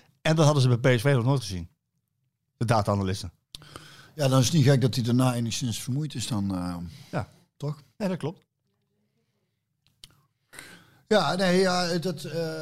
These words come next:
Speaker 2: wat moet ik erover zeggen, Marco?
Speaker 1: Maar heeft dat het bijzonder is?
Speaker 2: Ja, dat is zeker bijzonder. Hm. Worstenbroodje, hoe vind je hem?
Speaker 1: Ik ga nu het worstje proeven. Jij? Ga jij eerst?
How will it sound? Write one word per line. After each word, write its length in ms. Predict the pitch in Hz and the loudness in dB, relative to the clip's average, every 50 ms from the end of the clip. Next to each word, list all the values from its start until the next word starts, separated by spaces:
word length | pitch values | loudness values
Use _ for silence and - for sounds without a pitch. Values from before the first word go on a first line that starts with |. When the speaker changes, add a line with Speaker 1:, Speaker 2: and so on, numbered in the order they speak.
| 156 156 156 156 143 131 123 117 - - - - - - - _ _ - | -10 -10 -10 -12 -14 -16 -18 -18 -20 -20 -20 -20 -20 -20 -20 _ _ -20
Speaker 2:
wat 80 | 165 131 | -20 -20
moet 80 | 147 - | -20 -12
ik 80 | - | -4
erover 240 | 139 139 135 117 113 | -2 0 0 2 2
zeggen, 280 | 117 165 185 185 180 185 | 4 4 2 2 2 2
Marco? 380 | 185 180 165 139 123 110 98 | 2 4 2 2 2 0 0
Speaker 1:
Maar 100 | 101 151 | 0 0
heeft 120 | 143 156 156 | -2 -2 -2
dat 100 | 180 175 | -2 -2
het 100 | 160 147 | -2 -2
bijzonder 360 | 151 147 202 214 180 131 123 | -2 -2 -2 -2 -2 -4 -4
is? 160 | 139 - - _ _ _ _ _ _ | -6 -8 -12 _ _ _ _ _ _
Speaker 2:
Ja, 220 | 170 156 131 143 | -2 0 2 2
dat 100 | 165 160 | 2 2
is 220 | 143 - - - - - | 2 0 -2 -6 -8 -12
zeker 380 | - - - - 147 147 - 151 | -16 -14 -12 -10 -8 -6 -4 -2
bijzonder. 480 | 143 120 - 135 - 131 107 101 - - _ _ _ _ _ _ _ _ _ _ _ _ _ _ _ _ _ | 0 2 2 2 0 0 -4 -6 -8 -14 _ _ _ _ _ _ _ _ _ _ _ _ _ _ _ _ _
Hm. 180 | 185 190 196 175 - - _ _ _ _ _ _ _ _ _ _ _ _ _ _ _ _ _ _ _ _ _ _ _ _ _ _ _ _ _ _ _ _ _ _ _ _ _ _ _ _ _ _ _ _ _ _ _ | -2 -2 -2 -2 -6 -14 _ _ _ _ _ _ _ _ _ _ _ _ _ _ _ _ _ _ _ _ _ _ _ _ _ _ _ _ _ _ _ _ _ _ _ _ _ _ _ _ _ _ _ _ _ _ _
Worstenbroodje, 640 | - 156 170 147 - 135 117 120 131 123 107 - 147 | -4 -2 -2 -2 -2 -6 -8 -6 -6 -6 -4 -2 0
hoe 80 | 143 131 | 2 4
vind 120 | 165 180 190 | 4 4 4
je 20 | 220 254 | 4 2
hem? 120 | 277 - - _ _ _ _ _ _ _ _ _ _ _ _ _ _ - _ - | 0 -4 -14 _ _ _ _ _ _ _ _ _ _ _ _ _ _ -20 _ -16
Speaker 1:
Ik 60 | - | -12
ga 120 | - 120 | -8 -6
nu 80 | 123 143 | -6 -6
het 100 | 135 110 | -6 -6
worstje 200 | 117 107 - - | -8 -10 -12 -16
proeven. 240 | - 101 85 - _ _ _ _ _ _ _ _ _ _ _ _ _ _ _ _ _ _ - | -20 -20 -20 -20 _ _ _ _ _ _ _ _ _ _ _ _ _ _ _ _ _ _ -12
Jij? 280 | 117 131 190 202 - - - _ _ _ _ _ _ - | -10 -10 -10 -10 -14 -18 -20 _ _ _ _ _ _ -8
Ga 100 | - 143 | -4 -2
jij 200 | 156 165 175 139 | -2 0 -2 -2
eerst? 300 | 113 104 98 - - | -4 -8 -10 -14 -20